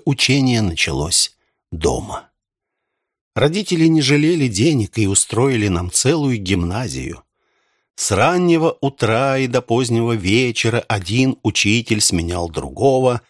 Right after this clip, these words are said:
В перерывах между классами умственная работа сменялась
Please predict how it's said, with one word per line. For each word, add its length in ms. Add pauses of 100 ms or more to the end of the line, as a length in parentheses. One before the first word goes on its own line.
(340)
В 140
перерывах 600
между 300
классами 680
умственная 640
работа 420
сменялась 640